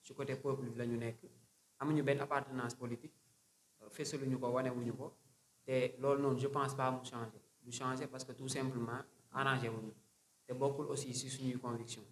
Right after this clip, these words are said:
Donc, benn gëm-gëm bi nga xam ne am nañ ko mooy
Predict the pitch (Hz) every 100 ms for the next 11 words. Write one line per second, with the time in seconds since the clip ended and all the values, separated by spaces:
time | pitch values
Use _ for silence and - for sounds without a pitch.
0 | - _ _ _ _ - 120 123 123 -
1 | - 139 143 143 147 135 127 131 127 131
2 | 117 110 127 123 117 120 127 - 123 127